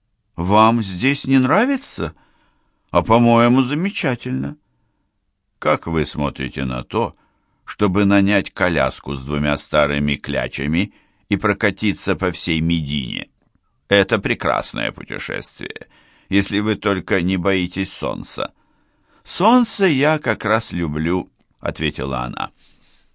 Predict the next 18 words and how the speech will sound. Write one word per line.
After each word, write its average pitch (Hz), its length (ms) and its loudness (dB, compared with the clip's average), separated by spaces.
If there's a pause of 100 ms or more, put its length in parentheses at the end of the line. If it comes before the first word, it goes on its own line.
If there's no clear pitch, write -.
(140)
«Только 98 360 2
не 104 140 4
забудьте 104 600 0
надеть 85 380 0
что-нибудь 82 580 -2
на 73 200 2
голову», — 87 560 -2 (440)
напомнил 104 560 2
Стэнхэм. 95 640 -4 (640)
Он 160 180 -2
почувствовал, 147 680 -4
что - 180 -6
если 110 380 0
инициатива 98 920 0
будет 90 360 -4
исходить 87 520 -4
от 78 140 -6
него, 76 500 -2